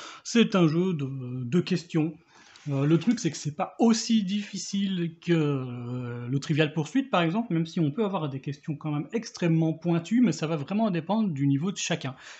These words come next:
C'est à nous de se dire combien je me mets, et voilà, donc je vais, on va faire un exemple. Donc déjà, la boîte, la boîte est particulière parce qu'elle s'ouvre comme ça. Boum, on la déplie et ça nous fait notre plateau de jeu.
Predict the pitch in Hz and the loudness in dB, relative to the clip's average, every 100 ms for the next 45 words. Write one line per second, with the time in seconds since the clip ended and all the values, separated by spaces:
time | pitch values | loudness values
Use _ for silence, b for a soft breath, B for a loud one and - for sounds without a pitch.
0 | B - 214 185 170 262 277 - 160 139 | B 0 2 6 6 6 4 2 0 2
1 | 180 254 277 - B B _ 247 233 196 | 4 4 4 -2 B B _ 2 4 4
2 | 185 160 143 151 147 147 262 - _ _ | 2 2 4 4 4 2 -2 -10 _ _
3 | _ _ _ _ _ _ _ _ _ _ | _ _ _ _ _ _ _ _ _ _
4 | _ - 202 160 139 160 156 - 180 220 | _ 2 4 2 2 -4 -2 -2 0 2
5 | 196 247 165 170 185 165 135 139 156 180 | 0 0 -2 0 -2 -2 -2 -2 0 0
6 | 240 165 202 202 - 143 180 151 175 - | 0 0 0 -2 -8 -6 -4 -4 -6 -8
7 | 185 170 170 208 202 160 151 143 196 - | -8 -8 -4 -4 -4 -6 -8 -10 -12 -8
8 | 147 139 202 - - - _ _ - - | -6 -4 -2 -4 -6 -20 _ _ -20 -14
9 | 135 180 226 - 214 202 180 165 165 180 | 0 2 2 0 0 2 2 0 -2 -2
10 | 226 220 175 165 160 147 170 175 156 143 | -2 -4 -4 -2 -2 -2 -2 0 0 0
11 | 165 160 147 131 | -2 -2 -6 -6